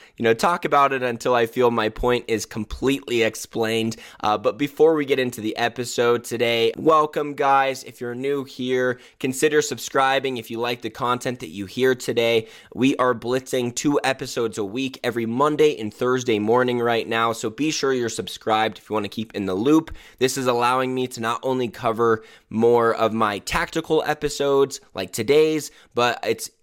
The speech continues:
uh, making it so I can sneak in a lot of, like, Instagram updates along the way. So to get the social media news first,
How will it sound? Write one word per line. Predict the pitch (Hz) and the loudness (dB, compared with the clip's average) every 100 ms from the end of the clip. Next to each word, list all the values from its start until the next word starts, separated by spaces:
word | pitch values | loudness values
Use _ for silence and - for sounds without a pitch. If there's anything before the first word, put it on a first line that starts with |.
| _ | _
uh, | 120 110 107 | 0 2 0
making | 143 - 175 | -2 -2 -4
it | - | -4
so | - 123 | 0 2
I | 120 | 2
can | - 110 | -2 -10
sneak | - 123 127 123 | -6 -2 -2 0
in | 120 | 0
a | 113 | 2
lot | 110 110 | 4 2
of, | 104 | 0
like, | 101 - | -4 -6
Instagram | 123 127 - 117 117 104 - | -4 -4 -4 0 0 0 -2
updates | 110 - 113 107 104 | -4 -2 -4 -4 -2
along | 107 107 104 | 0 0 0
the | 95 | 0
way. | 101 101 95 | 0 0 -2
So | - 107 95 - - - | 0 2 2 -2 -20 -4
to | 127 | -2
get | 120 147 - | 2 0 -2
the | 117 113 | -6 -6
social | 113 139 139 131 | 0 -2 0 -2
media | 127 120 113 | 0 0 0
news | 110 101 | -2 -4
first, | - 117 113 110 | -4 2 2 2